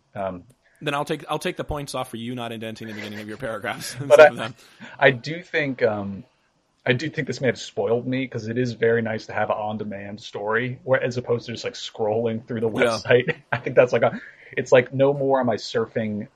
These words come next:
Speaker 1: network
Speaker 2: Yeah.
Speaker 1: T V or cable T V. I have on-demand service now.
Speaker 2: Yeah, you on-demand.
Speaker 1: And I do have
Speaker 2: <laughs>
Speaker 1: to
Speaker 2: Exactly.
Speaker 1: pay for it, but I really can't go back.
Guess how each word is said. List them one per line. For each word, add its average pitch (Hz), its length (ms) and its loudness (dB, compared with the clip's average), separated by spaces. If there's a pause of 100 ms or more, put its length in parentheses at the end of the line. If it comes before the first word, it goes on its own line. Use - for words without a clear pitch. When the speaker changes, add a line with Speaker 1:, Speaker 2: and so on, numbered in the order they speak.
(120)
Speaker 1:
network 123 300 0
Speaker 2:
Yeah. 117 100 -12
Speaker 1:
T 120 180 -2
V 110 260 -2
or 101 60 0
cable 117 360 0
T 113 160 -6
V. 104 160 -4
I 113 120 2
have 113 220 4
on-demand 104 560 0
service - 420 -12
now. 117 140 -6
Speaker 2:
Yeah, 135 80 2
you 135 140 2
on-demand. - 300 0
Speaker 1:
And - 100 8
I - 60 10
do 262 120 2
have - 120 8
Speaker 2:
<laughs> - 20 -
Speaker 1:
to 180 40 2
Speaker 2:
Exactly. 135 280 2
Speaker 1:
pay 135 100 0
for 160 180 8
it, - 140 6
but 135 100 8
I 120 60 10
really 117 360 2
can't 113 220 -10
go 101 140 -6
back. 135 420 -4